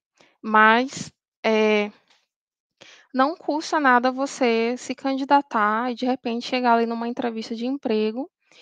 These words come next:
e lá na entrevista você conseguir mostrar o seu potencial. Tá? Eu vou, eu vou dar um exemplo aqui. Na,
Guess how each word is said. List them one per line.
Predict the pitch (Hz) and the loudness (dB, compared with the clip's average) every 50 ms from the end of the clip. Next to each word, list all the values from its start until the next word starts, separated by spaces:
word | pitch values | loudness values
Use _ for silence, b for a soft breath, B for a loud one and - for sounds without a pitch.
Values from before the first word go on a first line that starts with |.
| b b b b - | b b b b -8
e | 247 254 262 285 302 349 381 _ - | -4 -2 -2 -2 -2 -4 -6 _ -4
lá | - 254 247 233 233 | 0 2 4 4 4
na | 247 269 | 2 0
entrevista | 285 - 311 285 269 247 233 226 240 - 254 | -2 -2 0 0 0 0 -2 -6 -8 -6 -8
você | 247 247 - - 254 | -10 -8 -8 -8 -6
conseguir | - 254 262 - 277 247 226 233 | -4 -6 -6 -6 -8 -6 -4 -4
mostrar | 233 233 247 254 - - - 226 214 214 220 | -4 -4 -4 -6 -4 -2 0 2 2 2 0
o | 226 | -2
seu | 226 - 233 | -6 -10 -12
potencial. | 220 - 240 - - 247 247 - - - 294 - - - - _ _ _ _ _ _ _ _ _ _ _ _ _ _ _ _ _ _ | -10 -10 -10 -10 -8 -8 -8 -8 -6 -6 -6 -6 -6 -8 -14 _ _ _ _ _ _ _ _ _ _ _ _ _ _ _ _ _ _
Tá? | - 208 208 214 220 | -8 -6 -4 -4 -4
Eu | 220 | -6
vou, | 214 220 226 220 220 214 214 214 | -6 -6 -4 -4 -2 -2 -4 -4
eu | |
vou | 214 214 220 | -4 -4 0
dar | 208 220 220 | 0 2 2
um | 226 | 2
exemplo | 247 254 240 240 226 233 - 240 | 2 0 0 0 -2 -4 -6 -8
aqui. | 240 - - - 196 | -8 -8 -6 -8 -6
Na, | 202 208 208 208 208 214 | -4 -4 -6 -6 -8 -10